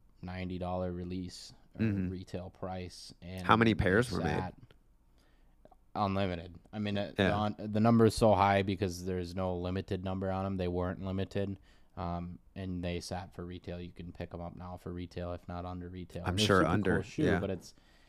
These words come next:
Speaker 1: it's, uh, if it's not limited and it's
Speaker 2: Yeah.
Speaker 1: a super high retail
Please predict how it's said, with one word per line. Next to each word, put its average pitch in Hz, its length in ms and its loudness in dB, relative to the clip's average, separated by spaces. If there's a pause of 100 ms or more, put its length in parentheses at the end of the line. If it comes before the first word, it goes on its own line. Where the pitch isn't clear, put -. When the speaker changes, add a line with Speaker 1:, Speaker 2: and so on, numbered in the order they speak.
(240)
Speaker 1:
it's, - 400 -6
uh, 98 340 4 (1300)
if 107 160 -8
it's 107 180 -6
not 104 300 2
limited 110 600 0 (240)
and 98 140 -2
it's 98 160 4
Speaker 2:
Yeah. 98 40 -6
Speaker 1:
a - 40 -4
super 98 340 -4
high 98 140 -2
retail 101 600 -2